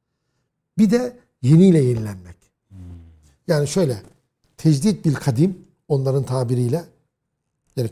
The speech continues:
Speaker 1: es-, kadimle biz bir yenilme, yani ne demek? Kadim birikimimizi dikkate alarak, özellikle oradaki yöntemi dikkate alarak bir yenilenme faaliyeti gerçekleştirebilir miyiz? Ee, yeni bir okuma yaparak,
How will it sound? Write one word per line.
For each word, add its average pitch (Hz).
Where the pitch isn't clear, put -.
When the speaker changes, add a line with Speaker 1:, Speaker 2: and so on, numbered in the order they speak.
Speaker 1:
es-, -
kadimle 135
biz 123
bir 123
yenilme, 127
yani 143
ne 175
demek? 139
Kadim 170
birikimimizi 143
dikkate 139
alarak, 143
özellikle 160
oradaki 143
yöntemi 143
dikkate 139
alarak 143
bir 131
yenilenme 139
faaliyeti 127
gerçekleştirebilir 127
miyiz? 120
Ee, 143
yeni 123
bir 247
okuma 147
yaparak, 131